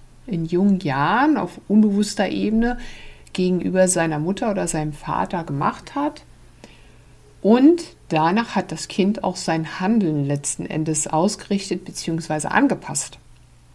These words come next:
Also solche Treueverträge sind zum Beispiel:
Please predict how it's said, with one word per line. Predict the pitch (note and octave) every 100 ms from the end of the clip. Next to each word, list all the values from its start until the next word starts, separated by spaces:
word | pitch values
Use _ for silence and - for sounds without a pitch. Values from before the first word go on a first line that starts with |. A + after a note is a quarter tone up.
| - - - - -
Also | F#3 F3+ F3
solche | E3+ G3 G#3 E3
Treueverträge | - D#3 G3+ B3 A3 G#3+ G3 F#3+ G3
sind | F3+ F#3
zum | F#3 E3
Beispiel: | E3 D#3 - - - F#3 E3+ E3+ F3